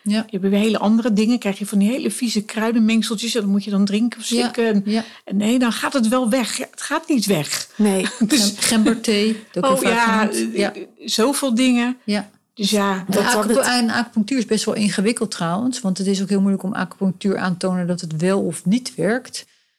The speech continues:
Speaker 1: Dus er zijn wel studies, eh, naar gedaan. En, eh, dan zie je ook dat het heel erg cultureel bepaald is. Want dat, eh, eh, meer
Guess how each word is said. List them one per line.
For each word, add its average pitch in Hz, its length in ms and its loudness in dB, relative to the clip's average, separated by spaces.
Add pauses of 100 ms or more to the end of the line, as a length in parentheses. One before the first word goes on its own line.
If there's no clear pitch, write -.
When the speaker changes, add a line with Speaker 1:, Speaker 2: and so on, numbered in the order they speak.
(120)
Speaker 1:
Dus 175 200 -2
er 180 100 2
zijn 180 320 0
wel 185 160 2
studies, 233 540 -2
eh, 170 260 0
naar 165 340 -2
gedaan. 190 520 -2 (360)
En, 180 440 -2
eh, 175 340 -2
dan 180 120 0
zie 180 120 2
je 202 100 0
ook 185 160 -2
dat 180 120 -4
het 180 120 -10
heel 180 140 -4
erg 180 140 -6
cultureel 185 520 -2
bepaald 196 600 -2
is. - 580 -2 (200)
Want 170 320 -2
dat, 175 340 -2
eh, 170 640 0
eh, 165 60 -2
meer 175 320 0